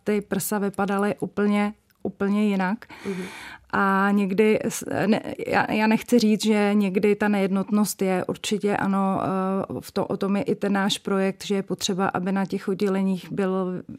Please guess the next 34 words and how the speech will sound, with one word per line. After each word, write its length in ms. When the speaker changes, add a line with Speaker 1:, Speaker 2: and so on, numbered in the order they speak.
Speaker 1:
vybudován 680
nebo 200
napsán, 720
eh, 40
stanoven 520
nějaký 380
jednotný 460
postup, 540
aby 180
ty 100
maminky 440
dostávaly 640
kompletní 560
informace 880
a 80
aby 260
se, 440
když 240
Speaker 2:
Mhm. 100
Speaker 1:
už 140
teda 260
se 140
dostanou 580
třeba 240
dvě, 300
tři 200
sestřičky 560
do 100
stejné 420
situace, 540
aby 220
poradily 480
vždycky 420
stejně. 520